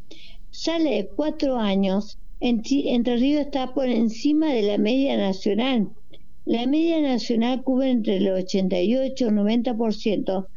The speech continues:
Entre Ríos está cubriendo el noventa y cinco por ciento de la matrícula de los niños de cuatro años. Y este año, gracias a poder analizar estos datos y una fuerte responsabilidad en los recursos que tenemos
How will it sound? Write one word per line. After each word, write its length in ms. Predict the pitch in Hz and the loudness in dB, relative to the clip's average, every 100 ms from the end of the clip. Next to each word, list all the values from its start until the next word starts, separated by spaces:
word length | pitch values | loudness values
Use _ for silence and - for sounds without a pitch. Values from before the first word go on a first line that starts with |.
| - - - - | -10 -10 -8 -2
Entre 260 | 247 247 | 0 2
Ríos 280 | 240 285 285 | 2 2 0
está 180 | 285 269 | -2 -2
cubriendo 500 | 269 254 254 247 240 | 0 2 2 2 2
el 120 | 226 | 2
noventa 440 | 220 208 208 196 196 | 2 2 2 2 0
y 120 | 196 | 0
cinco 480 | - 302 285 - 190 | 0 0 2 0 -2
por 180 | 196 180 | -2 -2
ciento 560 | - 202 202 214 208 - - - | 0 0 0 -2 -4 -6 -10 -2
de 80 | 180 | 0
la 260 | 185 175 175 | 0 0 2
matrícula 840 | 311 196 190 196 226 247 254 - | 2 2 0 0 -2 0 -2 0
de 200 | - 190 | 0 2
los 120 | 190 214 | 2 2
niños 400 | 233 240 233 208 | 2 2 2 0
de 60 | |
cuatro 380 | 202 190 180 156 | -2 -2 -2 0
años. 280 | 135 135 - - - - - - - | 0 0 -2 -4 -10 -10 -10 -8 -2
Y 220 | 269 294 | 0 2
este 260 | 285 302 285 | 0 0 0
año, 500 | 247 233 226 277 226 - - - | 2 2 2 2 0 -4 -10 -6
gracias 520 | - 202 208 208 208 165 | -2 0 0 0 -2 -2
a 120 | 156 | -2
poder 360 | 185 185 214 | 0 0 0
analizar 560 | 208 202 196 170 208 214 | 0 0 0 -2 0 0
estos 340 | 196 - 165 | 0 0 0
datos 500 | 208 233 254 - - - - - - | -2 -2 -4 -4 -4 -4 -10 -6 -2
y 80 | |
una 240 | 262 262 220 | 0 2 -2
fuerte 560 | - 311 330 320 294 | -2 -2 0 0 0
responsabilidad 960 | 226 233 226 220 208 196 208 196 226 254 | 0 0 0 0 0 0 0 2 2 2
en 40 | |
los 140 | 226 214 | 2 2
recursos 600 | 180 - 262 240 220 196 | 0 0 0 0 0 0
que 120 | 170 | 0
tenemos 560 | 185 180 202 208 208 | 0 2 2 2 0